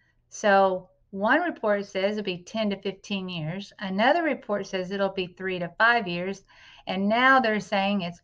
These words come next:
already been achieved. "The only thing left is building a prototype by combining all the features into a single device," he says. Hmm.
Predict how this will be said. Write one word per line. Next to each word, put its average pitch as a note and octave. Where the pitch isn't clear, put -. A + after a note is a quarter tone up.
already G3+
been G3+
achieved. -
"The G#3+
only E4+
thing D#4
left A3
is F#3
building A#3
a F3
prototype F#3+
by F3
combining F#3+
all E4
the F4
features C4
into G3+
a E3
single B3+
device," F#3
he F3
says. E3+
Hmm. G#3